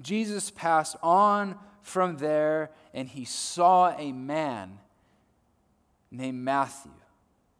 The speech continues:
sitting at the tax office. This was the last place that the multitude, that the other disciples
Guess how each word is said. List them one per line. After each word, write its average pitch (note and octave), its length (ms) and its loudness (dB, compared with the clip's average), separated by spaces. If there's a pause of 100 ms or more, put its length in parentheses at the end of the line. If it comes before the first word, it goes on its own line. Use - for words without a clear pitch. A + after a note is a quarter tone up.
(320)
sitting F3 440 -6
at A#2+ 140 -4
the C#3 80 -10
tax D#3+ 420 -4
office. - 540 -14 (260)
This A3+ 260 -2
was F3+ 280 -2
the C#3 160 -2
last F#3+ 680 6
place A2+ 580 -8 (300)
that D#3 180 2
the D3 120 -4
multitude, G3 880 0 (220)
that C#3+ 180 0
the D3+ 140 -2
other G3 260 4
disciples D#3+ 1000 0